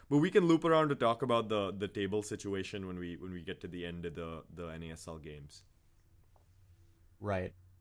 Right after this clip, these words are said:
Speaker 2: And just to jump on that a little bit more, we're not going to be a talented team when we move to M L S. You know,
Speaker 1: No.
Speaker 2: every,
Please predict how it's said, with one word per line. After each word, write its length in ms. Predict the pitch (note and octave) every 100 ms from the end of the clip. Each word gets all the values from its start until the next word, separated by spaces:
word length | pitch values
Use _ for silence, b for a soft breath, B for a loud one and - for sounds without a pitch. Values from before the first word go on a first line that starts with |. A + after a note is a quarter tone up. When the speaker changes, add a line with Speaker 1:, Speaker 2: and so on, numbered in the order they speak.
| _ -
Speaker 2:
And 320 | C3+ C3 B2+ - _ _ _ D3+
just 260 | B2 G3 -
to 360 | F#3+ D3+ B2+ A#2 - _ - - - C#3+
jump 260 | B2 C3+ C3+
on 140 | C3
that 140 | A2+ A2
a 40 |
little 140 | G#2+
bit 160 | G#2+ G#2
more, 280 | G#2+ G#2 - _ _ - -
we're 200 | D3 C#3+
not 360 | G#3 D#3 A3 D3+
going 240 | C#3+ D3+
to 80 | C#3+
be 160 | A#2+ B2
a 60 |
talented 560 | A2+ - A#2+ B2 A#2+ G#2+
team 340 | - A#2 G2+ G2
when 200 | G#2 G2+
we 140 | G2+
move 180 | G2+ F#2+
to 100 | -
M 120 | F#2+
L 180 | F2+ F#2
S. 160 | - - - _
You 120 | A2
know, 140 | G#2 G2+ - _
Speaker 1:
No. 280 | F#3 - - C3+
Speaker 2:
every, 640 | C3+ D3 D3 C#3+ C#3 B2